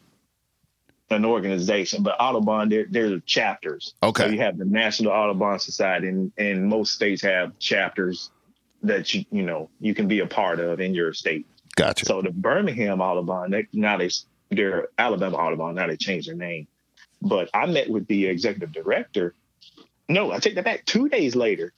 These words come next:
Speaker 1: I met with, uh, the U A guy on a Friday. Then I met with the Audubon people on a Sunday.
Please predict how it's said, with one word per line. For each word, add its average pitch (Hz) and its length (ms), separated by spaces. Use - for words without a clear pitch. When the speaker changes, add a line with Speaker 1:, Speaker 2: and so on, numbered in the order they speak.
Speaker 1:
I 131 100
met 175 240
with, 117 180
uh, 95 280
the 113 120
U 131 160
A 233 120
guy 107 440
on 120 200
a 92 40
Friday. 110 640
Then 120 160
I 117 40
met 110 180
with 95 120
the 92 180
Audubon 127 440
people 98 200
on 87 100
a - 80
Sunday. 147 640